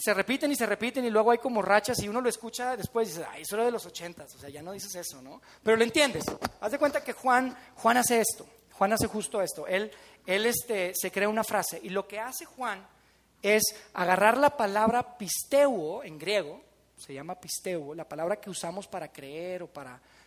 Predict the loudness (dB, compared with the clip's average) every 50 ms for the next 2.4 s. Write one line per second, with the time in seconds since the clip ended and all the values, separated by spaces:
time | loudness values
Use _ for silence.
0 | _ _ _ -14 -10 -10 -10 -10 -10 -6 -2 0 0 0 -2 -4 -8 -18 -20 _
1 | _ _ _ _ _ _ _ _ _ _ -6 -6 -6 -10 -14 -16 -14 -14 -8 0
2 | 2 2 2 2 0 -2 -6 -16